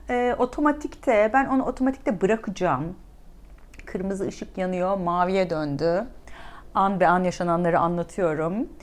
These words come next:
Çok bir ses çıkarmıyor. Çok hafif bir sesi var Allah'tan. Zaten gece modda olduğu için, şurada görüyorum gece modunu. Gece modda olduğu için ses rahatsız etmeyecek. Zaten şu anda bile sesi duyulmuyor. Fanı da bence arttırmaya gerek yok.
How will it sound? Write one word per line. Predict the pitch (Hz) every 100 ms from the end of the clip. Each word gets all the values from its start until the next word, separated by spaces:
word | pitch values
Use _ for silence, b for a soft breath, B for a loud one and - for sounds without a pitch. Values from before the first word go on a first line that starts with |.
| B B B B - -
Çok | 339 339
bir |
ses | 277 339 339
çıkarmıyor. | - 294 277 247 208 220
Çok | - 349
hafif | 285 294 285 -
bir |
sesi | 226 208 - 185
var | 190 208 -
Allah'tan. | 185 185 185 - 185 175 196 330 - B B B B B -
Zaten | 220 226 196
gece | 170 214
modda | 202 185 -
olduğu | 170 190 196
için, | 190 175
şurada | - 165 165
görüyorum | 165 180 170 151
gece | 165 160
modunu. | 156 147 156 170 247 320 B B -
Gece | 190 226
modda | 196 165 175
olduğu | 170 190 202 196
için | 185 -
ses | 233 233 220 202
rahatsız | 202 269
etmeyecek. | 269 302 -
Zaten | 269 311 247
şu | - 240
anda | 220 226 202
bile | 175
sesi | 180 180 185
duyulmuyor. | 175 180 175 156 156 175 254 - B B B B -
Fanı | - 262 269
da | 233
bence | 214 202 -
arttırmaya | 226 214 - 185 170
gerek | 180 175 160 -
yok. | -